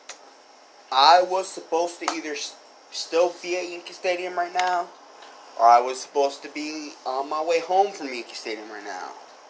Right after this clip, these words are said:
Uh, and we were still gonna record tonight, but it was gonna be in about another hour and a half, two hours, 'cause I would've needed to come home and charge my phone. Because today was supposed to start the second half of the baseball season.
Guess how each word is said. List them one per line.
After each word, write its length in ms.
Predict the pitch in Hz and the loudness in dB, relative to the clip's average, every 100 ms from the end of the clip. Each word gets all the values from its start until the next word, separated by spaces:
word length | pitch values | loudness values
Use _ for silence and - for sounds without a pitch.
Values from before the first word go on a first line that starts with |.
| - - - - - - - - - | -16 -14 -14 -20 -20 -20 -20 -10 0
Uh, 600 | 110 110 107 107 107 - | 4 6 6 6 4 2
and 320 | 117 117 120 | 2 0 0
we 120 | 127 127 | -4 -6
were 100 | 120 | -4
still 260 | - 127 | 0 0
gonna 140 | 120 120 | 0 -4
record 400 | 110 - 131 123 | -2 2 2 2
tonight, 340 | 135 135 160 160 | 4 6 6 4
but 140 | 127 | 0
it 80 | 123 | 0
was 160 | 127 117 | -6 -10
gonna 220 | 120 120 | -10 -8
be 160 | 117 | -10
in 80 | 120 | -10
about 260 | 117 117 110 | -4 -2 -2
another 340 | 110 113 110 | -6 -6 -4
hour 300 | 113 113 110 | -4 -4 -8
and 100 | 110 | -10
a 40 | 110 | -6
half, 500 | 110 131 147 - - | -4 -4 -4 -10 -18
two 200 | - 107 | -10 -2
hours, 540 | 110 131 147 156 - - - - - | 0 0 -2 -6 -16 -20 -20 -20 -20
'cause 120 | - 120 | -6 -2
I 60 | |
would've 240 | 110 113 117 | -2 -4 -10
needed 340 | 110 110 107 | -12 -14 -16
to 80 | - | -10
come 180 | - 110 | -8 -6
home 240 | 110 113 107 | -4 -4 -6
and 60 | |
charge 240 | - 110 104 | -4 -4 -4
my 120 | 110 | -8
phone. 340 | - 104 110 - - - - - - - - - - | -10 -8 -8 -10 -16 -20 -20 -20 -20 -20 -20 -20 -18
Because 800 | 120 - 131 127 127 123 117 - - - - | -10 0 2 2 0 -6 -12 -14 -16 -18 -8
today 580 | - 127 131 143 160 | -2 2 6 6 4
was 240 | 160 160 156 | 0 -2 -4
supposed 240 | - 165 | -4 -4
to 40 | - | -2
start 160 | 165 | -4
the 40 | 160 | -2
second 280 | - 151 175 | -4 -4 -4
half 100 | 165 | -4
of 60 | |
the 60 | 156 | -4
baseball 300 | 165 165 131 | -6 -2 -4
season. 140 | - | -4